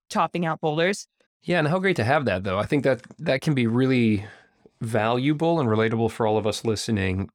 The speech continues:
Speaker 2: regardless of what grade we're climbing. It, like, I'm a V four boulderer, you're a V fourteen boulderer, but shitty, high, slabby top outs are terrifying. And we have a healthy fear of that, right? I mean, just evolutionary psychology. That's what's kept us alive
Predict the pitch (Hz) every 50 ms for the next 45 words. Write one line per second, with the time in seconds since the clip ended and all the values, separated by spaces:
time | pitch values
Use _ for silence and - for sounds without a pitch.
0 | - - - - 135 131 147 175 214 220 190 - - 113 107 113 107 107 - -
1 | _ _ 175 - - 117 117 120 117 110 104 95 - - 107 98 95 92 87 -
2 | - - - - _ _ - 113 113 104 107 98 104 104 104 104 101 98 107 107
3 | 104 - 120 110 104 98 107 107 110 107 98 92 90 92 92 98 101 98 95 110
4 | 104 101 - - 175 165 113 - - 143 131 123 113 117 110 113 110 110 98 92
5 | 95 95 101 98 - - - - - - - - _ _ _ _ _ _ _ _
6 | _ - - - - 143 127 127 127 113 - 117 110 110 113 110 - - - 113
7 | 104 107 110 107 113 104 - - 110 110 110 - 113 104 101 101 87 - - -
8 | - 120 107 98 - - - - 156 156 156 139 - - 104 101 101 101 101 104
9 | 117 - 139 135 120 120 120 117 117 110 - _ _ _ _ _ _ _ _ _
10 | _ _ _ _ _ _ - 139 131 113 139 160 170 156 175 180 156 170 190 208
11 | 175 170 143 143 175 170 165 - 165 127 - - - 196 208 202 165 - - -
12 | 139 151 156 127 117 110 98 113 113 107 - - - - - 127 120 113 120 139
13 | 135 127 123 120 113 139 - - 123 120 127 127 120 - 127 113 101 95 - 113
14 | - - 127 127 127 110 117 107 143 - - - 175 - - - 170 160 - -
15 | 156 - - 120 107 107 110 117 110 101 101 104 104 104